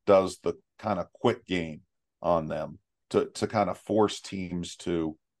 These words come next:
uh, maybe go back to more of a traditional drop back and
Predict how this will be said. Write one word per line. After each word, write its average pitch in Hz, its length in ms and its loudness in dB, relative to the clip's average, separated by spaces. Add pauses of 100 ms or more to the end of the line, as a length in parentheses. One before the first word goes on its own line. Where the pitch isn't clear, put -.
(400)
uh, 82 320 0
maybe 90 260 0
go 90 140 2
back 92 320 4
to 95 60 -6
more 90 220 2
of 85 60 2
a 85 60 2
traditional 85 580 -2
drop 87 360 2
back 92 360 2
and 80 240 -8